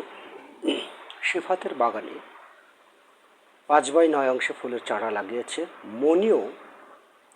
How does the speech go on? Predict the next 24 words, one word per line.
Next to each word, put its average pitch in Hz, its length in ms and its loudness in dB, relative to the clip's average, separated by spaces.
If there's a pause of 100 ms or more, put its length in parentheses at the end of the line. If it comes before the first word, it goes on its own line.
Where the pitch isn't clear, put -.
(160)
চার 135 200 6
বাই 135 200 0
নয় 113 180 -6
অংশে 104 220 -6 (200)
ফুলের 113 300 -10
চারা 92 240 -6
লাগিয়েছে। - 420 -14 (100)
কে 170 60 2 (140)
কত 160 140 8 (120)
বেশি - 260 -4
অংশে 175 260 -4
ফুলের 151 260 -4
চারা 139 260 0
লাগিয়েছে? 104 480 -6 (1080)
ভগ্নাংশ 180 360 10 (100)
দুটির 196 300 0
হর 147 140 6 (200)
একই, 127 240 -6 (120)
তাই 143 120 2 (100)
লব 135 140 0 (100)
তুলনা 123 380 -6
করে 110 140 -10 (100)
পাই - 180 -2 (500)
সিফাত 156 280 -2